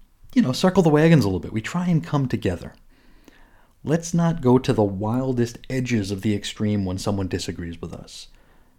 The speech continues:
And that goes for, like, real life and comics fandom. You know, we all have our own stories. We all come from a different place, and we all have our different outlooks on life. But I think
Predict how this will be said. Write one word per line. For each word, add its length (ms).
And 200
that 120
goes 160
for, 140
like, 300
real 220
life 600
and 280
comics 380
fandom. 460
You 120
know, 80
we 140
all 200
have 240
our 180
own 140
stories. 540
We 80
all 120
come 220
from 160
a 60
different 320
place, 380
and 80
we 40
all 160
have 140
our 100
different 280
outlooks 380
on 160
life. 480
But 260
I 120
think 520